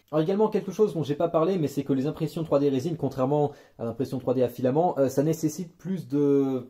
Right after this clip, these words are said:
traitement post-impression, c'est-à-dire que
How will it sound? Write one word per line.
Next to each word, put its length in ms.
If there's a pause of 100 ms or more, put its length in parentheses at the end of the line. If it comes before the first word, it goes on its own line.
traitement 640
post-impression, 800
c'est-à-dire 400
que 200